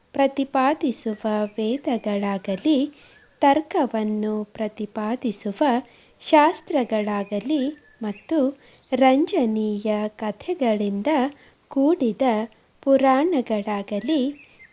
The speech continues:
ಭಗವಂತನ ನಿಲವನ್ನರಿಯವು. ಜ್ಞಾನಿಗಳು ಕೂಡ ತಾವೇ ಮಹಾಜ್ಞಾನಿಗಳೆಂಬ ಅಹಂಕಾರದಲ್ಲಿ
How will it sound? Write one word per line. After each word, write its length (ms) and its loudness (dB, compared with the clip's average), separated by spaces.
ಭಗವಂತನ 880 0
ನಿಲವನ್ನರಿಯವು. 1300 0
ಜ್ಞಾನಿಗಳು 920 2
ಕೂಡ 320 -2
ತಾವೇ 680 0
ಮಹಾಜ್ಞಾನಿಗಳೆಂಬ 1600 0
ಅಹಂಕಾರದಲ್ಲಿ 1500 0